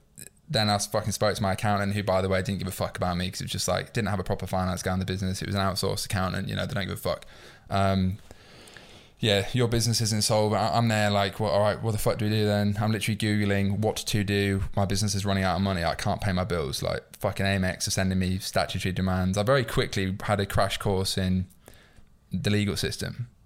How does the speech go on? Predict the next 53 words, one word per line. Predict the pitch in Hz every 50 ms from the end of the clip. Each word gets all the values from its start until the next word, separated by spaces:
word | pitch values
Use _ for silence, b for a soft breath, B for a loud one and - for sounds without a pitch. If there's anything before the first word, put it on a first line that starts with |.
| - -
basically, | - 101 98 98 - - - 78 67 - 110 - - -
when | - 107
you | 104
start | - 113 107 92 98
getting | 104 95 90 98
fucking | - 107 92 - - 92 95
letters | 95 98 85 85 101 -
through. | - 98 95 95 95 95 95 95 B B B B B B B B 110
I |
also | 120 120 120 120
had | 117 110 101
revenue-based | 113 113 107 110 107 101 104 104 101 -
finance | - 117 110 110 110 107 107 104 98 -
'cause | - 104 -
we'd, | 110 101 - - -
with | 107 104 104
Wayflyer, | 113 107 107 104 - - 101 101 98 101 101 104 - - -
who | - 104 98 98 101 - -
I'll | 104 101
come | - - 104
on | 101 101 101
to | - 95
in | 92
a | 95
minute, | 101 107 104 98 98 -
ended | 98 104 101 101 98
up | 98 - - - -
saving | - - 117 120 117 104 98 92
me. | 92 92 98 113 B B B B B B B B B -
Um, | - 101 104 104 104 104 104 101 101 101 101 104 - - b b b b b b b b b b - -
'cause | - 107
I'd | 110 104
fucking | - 117 110 - 117 101
funded | - - 113 110 110 104 98 -
part | - 104 90 90
of | 101
the | 95
factory | - 123 107 85 - - 104 98 95
thing | - 101 98 98 98 95 98 98
with | - 104 95
a | - -
three | - - 113 104
hundred | 101 98 98 -
grand | - 98 95 95 98
loan | 101 98 98 98 98
from | 98 - 101 98
them. | 98 98 95 98 101
Again, | 110 - 131 120 117 110 107 104
when | 107 107 110
people | 107 - 123 117 104 104
were | 110 110
giving | - 110 107 104 101 98
out, | 98 95 98 87 - -